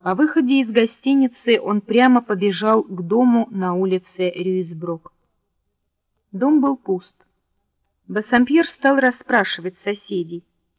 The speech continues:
Соседи рассказали, что ночью французская армия явилась у ворот Брюсселя, чтобы увести принцессу Канде, что Спинола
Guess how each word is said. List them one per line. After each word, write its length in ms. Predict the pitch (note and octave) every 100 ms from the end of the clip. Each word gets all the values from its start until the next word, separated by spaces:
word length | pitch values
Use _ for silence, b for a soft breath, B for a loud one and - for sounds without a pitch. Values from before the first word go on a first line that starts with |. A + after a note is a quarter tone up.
| _ _ _ _
Соседи 420 | A#3+ A#3+ - B3+ B3+
рассказали, 800 | B3+ - A#3+ A3+ B3 A3+ G#3+ -
что 260 | - A3
ночью 480 | A3 C4+ - - E3+ - _ _ _
французская 840 | G#3 A3 A3+ D#4 D#4 - A#3+ A3
армия 520 | A3+ B3+ B3 A#3 G#3+
явилась 680 | - F#3 G3+ A3 C4 B3+ -
у 120 | F3 F#3+
ворот 300 | F#3+ G3 G3
Брюсселя, 800 | F3 G3 G3 - F#3 F3 E3+ -
чтобы 400 | - - F#3 F#3+
увести 640 | E3+ F#3 F#3+ - - A3+
принцессу 760 | - F#3+ F#3 - G3 - -
Канде, 540 | F#3+ F#3+ F#3+ F#3+ F3 E3+ _ _ _ _
что 280 | - - G3+
Спинола 600 | _ G3 G3 A3+ G#3+